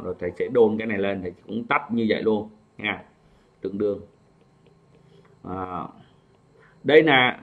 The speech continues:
thêm một vô nè, đây là vẫn là đây chữ số hàng nghìn nha, hàng trăm, hàng chục, hàng đơn vị nha mấy, mấy đứa. Vậy thì đây, lúc này mình sẽ phân tích là bằng một nghìn nhân một nghìn, A cộng một nhân một nghìn,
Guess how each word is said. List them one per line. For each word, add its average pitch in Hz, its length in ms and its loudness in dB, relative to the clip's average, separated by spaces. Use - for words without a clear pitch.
thêm 156 200 12
một 131 220 6
vô 151 180 6
nè, 131 160 0
đây 151 180 8
là 127 180 0
vẫn 139 200 -2
là 185 100 -2
đây 139 300 4
chữ 170 100 -10
số 180 140 -2
hàng 135 240 0
nghìn 120 260 4
nha, 127 320 2
hàng 113 420 -2
trăm, 127 440 4
hàng 113 220 -2
chục, 113 280 4
hàng 113 160 -2
đơn 127 180 2
vị 131 200 4
nha 131 140 0
mấy, 147 220 0
mấy 143 160 0
đứa. 139 160 2
Vậy - 160 -2
thì 110 140 0
đây, 107 240 0
lúc 117 140 0
này 120 120 -2
mình 98 140 -4
sẽ - 160 -2
phân 117 120 -2
tích 107 140 -2
là 104 80 -4
bằng 98 280 -6
một 101 160 -6
nghìn 110 380 2
nhân 143 160 0
một 135 80 2
nghìn, 131 360 0
A 170 220 8
cộng 151 120 0
một 139 160 2
nhân 156 140 -2
một 147 100 2
nghìn, 139 240 2